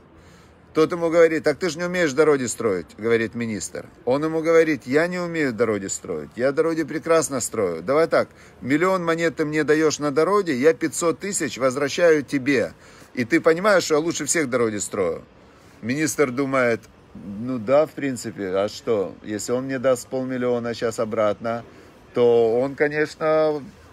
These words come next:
симпатичный парень, да, и, наверное, и дороги сможет построить, если такую хорошую мысль придумал". И все идолопоклонники, они служат идолам вот этим вот передаточным механизмом,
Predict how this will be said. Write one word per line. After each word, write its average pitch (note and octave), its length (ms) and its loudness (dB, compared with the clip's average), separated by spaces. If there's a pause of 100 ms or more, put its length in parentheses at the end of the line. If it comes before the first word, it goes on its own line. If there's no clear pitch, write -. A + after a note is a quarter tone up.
симпатичный D3+ 800 -2
парень, A#2+ 400 2 (160)
да, C3 240 2
и, A2+ 160 -4
наверное, A#2+ 540 -4
и C#3+ 40 -2
дороги C3+ 360 0
сможет B2 360 -4
построить, G2+ 540 -2
если G2+ 240 -6
такую A2 260 -8
хорошую A2 380 -4
мысль G2+ 220 -8
придумал". F2+ 520 -10 (500)
И F3 100 -2
все G#3 240 0
идолопоклонники, F#3+ 800 4
они D3 260 2
служат D#3 460 -2 (100)
идолам F3 440 2
вот B2+ 140 -2
этим D3 280 -4
вот C3+ 180 -2
передаточным C#3 880 0
механизмом, B2+ 720 -4